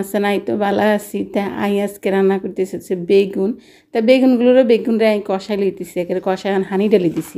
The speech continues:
আরই। তা হানি ডালি দিয়ে একটু লাড়াচাড়া দিয়ে দেবো। তো ভালো কথা। আর এখন কথা মনে পড়ছে, আপনারা কিন্তু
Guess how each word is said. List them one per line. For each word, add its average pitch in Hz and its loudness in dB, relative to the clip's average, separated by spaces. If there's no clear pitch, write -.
আরই। 160 -6
তা - -8
হানি 190 6
ডালি 220 4
দিয়ে 190 2
একটু 214 -16
লাড়াচাড়া 185 0
দিয়ে 175 0
দেবো। 175 0
তো 311 -2
ভালো 180 8
কথা। 175 0
আর 185 2
এখন 220 -6
কথা 226 -2
মনে 233 0
পড়ছে, 190 -8
আপনারা 180 2
কিন্তু 180 -2